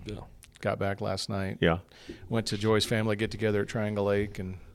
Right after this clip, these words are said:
Speaker 2: uh, came back last night kinda late, about, got home about eight o'clock and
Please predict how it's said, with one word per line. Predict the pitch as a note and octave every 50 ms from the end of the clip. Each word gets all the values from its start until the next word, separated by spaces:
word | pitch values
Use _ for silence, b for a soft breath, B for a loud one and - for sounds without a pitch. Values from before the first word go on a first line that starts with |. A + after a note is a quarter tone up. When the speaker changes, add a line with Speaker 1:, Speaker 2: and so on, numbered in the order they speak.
| B B B B B B B B B B B B B B - - - -
Speaker 2:
uh, | F#2 F2+ F2+
came | - - G2+ F#2
back | F#2 F#2 F#2 -
last | G2 F#2+ F#2+ - A2
night | G2+ -
kinda | - G2 F#2+ F#2
late, | G2 F#2+ F#2+ F2+
about, | F#2 F#2+ F#2 - - - -
got | - G#2 G2
home | G2+ G2 F#2+ F#2+
about | F2+ F#2 F#2 -
eight | G2 G2 F#2+
o'clock | - - A2+ G2+ F#2+ F#2+ G2 - - -
and | F#2+